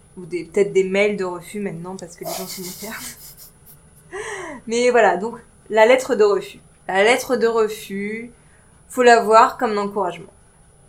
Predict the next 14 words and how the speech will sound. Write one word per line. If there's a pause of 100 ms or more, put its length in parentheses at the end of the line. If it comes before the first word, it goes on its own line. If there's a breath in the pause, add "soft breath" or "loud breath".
(120)
À
poursuivre,
hein,
pas
forcément
à
trouver
un
éditeur, (680 loud breath)
mais
à
poursuivre,
parce
que,